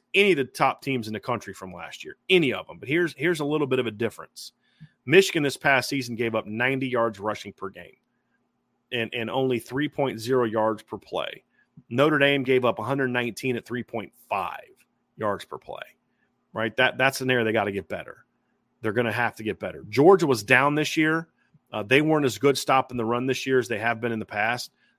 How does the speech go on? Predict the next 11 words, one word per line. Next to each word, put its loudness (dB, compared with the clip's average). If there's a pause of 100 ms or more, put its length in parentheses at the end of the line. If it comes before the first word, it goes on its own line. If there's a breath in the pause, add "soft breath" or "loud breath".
(100)
Last 4
year, 0
Georgia 2
only 0
gave 2
up 0
seventy-seven -2
rushing -2
yards -2
per -8
game, -6